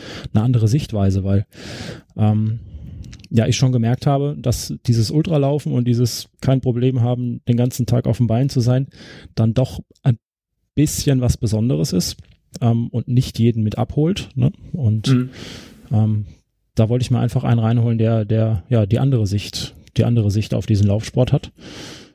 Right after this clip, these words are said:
Speaker 1: Ähm, ja, weil, du weißt es ja selber, du läufst ja selber Ultras. Ähm, viele Sachen sind einfach dann ziemlich selbstverständlich, die man kann.
Speaker 2: Ja.
Speaker 1: Das ist einfach so, ne?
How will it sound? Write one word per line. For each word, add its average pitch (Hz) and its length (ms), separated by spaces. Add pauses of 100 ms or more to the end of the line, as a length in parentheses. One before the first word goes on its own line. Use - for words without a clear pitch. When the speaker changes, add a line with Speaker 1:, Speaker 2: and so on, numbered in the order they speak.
(260)
Speaker 1:
Ähm, 104 460 (460)
ja, 98 240
weil, 95 180 (720)
du 190 360
weißt 135 200
es - 60
ja 120 100
selber, 139 260
du 120 80
läufst 127 240
ja 127 60
selber 120 260
Ultras. 113 400 (500)
Ähm, 113 300 (220)
viele 135 260
Sachen 117 240
sind 110 160
einfach 110 320
dann 107 300 (340)
ziemlich 113 280
selbstverständlich, 107 640
die 110 80
man 95 160
kann. 92 280 (340)
Speaker 2:
Ja. 110 140 (400)
Speaker 1:
Das 117 180
ist 113 120
einfach 101 240
so, 95 240 (180)
ne? 135 220